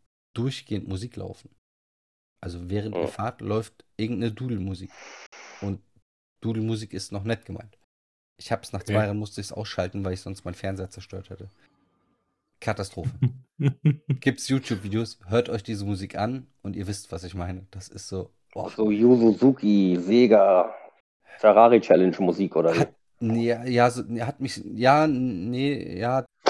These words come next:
Speaker 1: ähnlich, ähnlich. Also ein bisschen,
Speaker 2: Japano-Rock.
Speaker 1: bis-,
Speaker 2: Ja.
Speaker 1: bisschen, bisschen sch-, schlechte Ridge Racer-Mucke,
Speaker 2: Oh.
Speaker 1: ähm, gemischt mit Gran Turismo-Mucke auf
Speaker 2: Hm.
Speaker 1: Ferrari Challenge-Niveau, ja, so die Ecke rum. Und dann die ganze Zeit. Und dann denkst du dir so, „Ey, Leute.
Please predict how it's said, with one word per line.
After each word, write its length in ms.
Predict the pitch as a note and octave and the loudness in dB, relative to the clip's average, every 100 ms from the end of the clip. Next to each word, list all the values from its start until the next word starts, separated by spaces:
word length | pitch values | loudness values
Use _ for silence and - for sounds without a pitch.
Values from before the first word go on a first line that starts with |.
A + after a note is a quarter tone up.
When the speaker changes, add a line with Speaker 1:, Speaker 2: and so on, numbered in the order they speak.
| - | 0
Speaker 1:
ähnlich, 480 | B2 A2+ F#2+ - _ | 0 -4 -6 -10 _
ähnlich. 480 | A#2 A#2 G2 F2 - | -4 -2 -2 -6 -4
Also 120 | G#2+ | 4
ein 80 | G#2+ | 4
bisschen, 180 | A2 A#2+ | 8 8
Speaker 2:
Japano-Rock. 520 | A#2+ F#2 F2+ - - - | 10 10 8 6 0 -14
Speaker 1:
bis-, 340 | G#2 C#3 - | -2 -2 -2
Speaker 2:
Ja. 100 | - | 0
Speaker 1:
bisschen, 420 | C3+ - B2+ B2 - | 0 0 -6 -6 -8
bisschen 420 | G#2 C3+ C3+ B2+ | -6 -6 -4 -8
sch-, 340 | - - - - _ _ - | -6 -8 -8 -12 _ _ -16
schlechte 460 | - - B2+ - A2 | -10 -4 -4 -4 -4
Ridge 300 | B2 C3 C3 | -4 -6 -8
Racer-Mucke, 800 | C3 - C3 C3+ C3+ E3 E3+ F3+ _ _ _ _ _ _ | -6 -6 -6 -4 -4 -6 -6 -10 _ _ _ _ _ _
Speaker 2:
Oh. 180 | G2 F#2+ | 2 2
Speaker 1:
ähm, 640 | G2+ G#2 G#2+ G#2+ G#2 G2+ _ | 4 0 0 -4 -4 -8 _
gemischt 400 | - A2+ B2+ - | -4 -2 -2 -4
mit 140 | A#2+ - | -8 0
Gran 220 | A#2 A2+ | 0 0
Turismo-Mucke 880 | G#2+ A#2 - C#3+ C#3 C#3 D#3+ E3 F3 _ _ _ _ _ _ _ _ _ _ | -6 -8 -4 -2 -2 -2 -2 -2 -4 _ _ _ _ _ _ _ _ _ _
auf 160 | A2 A2+ | 0 0
Speaker 2:
Hm. 60 | - | 0
Speaker 1:
Ferrari 380 | A2 G#2 G2 | 0 2 0
Challenge-Niveau, 760 | F2+ - F2 F2 - F2+ F2 F#2+ | -2 -6 -6 -8 -10 -10 -8 -8
ja, 120 | F#2 | -6
so 160 | F#2 G2+ | -6 -8
die 160 | G#2 | -8
Ecke 220 | F#2 - F2 | -10 -12 -12
rum. 240 | F2 F2 | -12 -10
Und 160 | G2+ A2+ | -2 0
dann 140 | A2 | 0
die 120 | G#2+ | -2
ganze 600 | A#2 A#2+ C3+ - A#2+ A#2 | 0 2 0 -2 -2 -2
Zeit. 420 | - A#2 G2 F#2+ - | -4 -6 -6 -8 -10
Und 120 | G2+ | -8
dann 140 | G2+ | -6
denkst 240 | G#2 G2+ - | -6 -6 -10
du 60 | |
dir 100 | F#2+ | -12
so, 100 | E2+ | -12
„Ey, 220 | - G2 F#2+ | -14 -14 -14
Leute. 300 | F2+ F2 | -14 -16